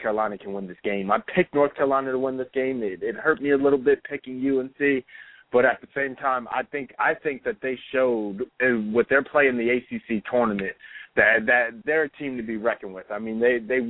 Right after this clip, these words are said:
they went back and forth in that Miami game. Miami ended up taking it, but, I mean, U N C were right there in the game, and I think, like, like Martin said, between Harrison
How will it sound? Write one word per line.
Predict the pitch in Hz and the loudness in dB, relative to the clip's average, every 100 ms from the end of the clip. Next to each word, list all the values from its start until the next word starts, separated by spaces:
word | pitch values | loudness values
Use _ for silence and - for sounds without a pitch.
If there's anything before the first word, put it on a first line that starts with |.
| 113 | -4
they | 113 | -2
went | 117 139 151 | 2 2 2
back | 147 143 | 0 -2
and | 135 | -8
forth | - 127 - | -8 -8 -6
in | 117 | -8
that | 113 | -8
Miami | 107 107 107 107 | -8 -10 -10 -12
game. | 107 107 | -8 -8
Miami | 107 110 113 117 113 | -6 -6 -6 -6 -4
ended | 113 110 107 | -4 -2 0
up | 104 - | -2 0
taking | 127 110 104 | -2 -2 -4
it, | 104 90 | -8 -2
but, | 107 104 - _ _ _ - | 2 2 0 _ _ _ 0
I | 113 | 2
mean, | 127 120 | 2 2
U | 143 180 | 2 2
N | 135 | 0
C | 143 | 0
were | 123 107 104 | 0 0 0
right | 104 123 - | 2 2 2
there | 127 120 | 2 4
in | 120 117 | 2 -2
the | |
game, | 101 117 117 117 113 104 | -4 -4 -4 -6 -10 -8
and | 110 104 98 | -8 -6 0
I | 120 131 | 2 2
think, | 139 120 - - - | 0 -4 -6 -14 -6
like, | 110 110 | -4 -4
like | 92 104 98 | -6 -8 -8
Martin | 110 127 113 - | -4 -4 -4 -4
said, | 131 123 123 110 | 0 4 2 0
between | 104 - 131 123 | -6 -4 -4 -4
Harrison | - 135 147 160 - 147 143 143 | 0 2 4 2 -2 -4 -4 -6